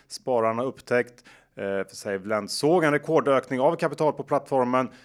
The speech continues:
under Q två. Eh, hela nittiosex procent steg den summan. Eh, såklart också då genom förvärvet av Lendify som du var inne på.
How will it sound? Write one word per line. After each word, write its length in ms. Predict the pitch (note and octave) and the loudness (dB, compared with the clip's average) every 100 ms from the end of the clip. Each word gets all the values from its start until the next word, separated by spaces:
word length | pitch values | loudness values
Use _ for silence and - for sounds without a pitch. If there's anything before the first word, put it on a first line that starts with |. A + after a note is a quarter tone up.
| _ - | _ -8
under 340 | B2 A#2+ A#2 | -6 -2 -2
Q 240 | A2 A#2+ | -2 -6
två. 420 | A2+ - A2+ A#2 - | -6 -6 -4 -4 -4
Eh, 540 | A2+ G#2+ G#2 G#2+ D3 | -8 -6 -6 -8 -10
hela 420 | A#2+ A#2 A2 A#2 | -4 -2 0 -2
nittiosex 800 | A#2+ B2 A#2+ B2+ - C#3+ C3+ - | -4 -8 -6 -6 0 0 0 -4
procent 580 | - C#3 - C3 C3+ - | -6 -4 0 2 2 -4
steg 480 | - - C3+ C3+ B2 | -8 -2 0 2 0
den 200 | B2 A#2+ | 0 -2
summan. 520 | C3 B2 A2+ A2+ G#2+ - _ - | -4 -2 0 -2 -2 -12 _ -12
Eh, 220 | G#2+ G2+ | -8 -6
såklart 400 | F#2+ - G2 G#2 | -6 -10 -10 -8
också 220 | G#2+ - G2+ | -8 -12 -8
då 120 | G2 | -2
genom 260 | C#3 C3+ | 0 0
förvärvet 340 | A#2 A#2+ G#2 G#2 | 0 0 0 -2
av 100 | G#2+ | 0
Lendify 400 | G#2 F#2+ F#2+ G2 | 0 -2 -6 -8
som 140 | - | -8
du 60 | G2 | -8
var 100 | G#2 | -6
inne 220 | G2 F#2+ | -6 -8
på. 320 | F#2 A#2+ G2+ | -8 -4 -4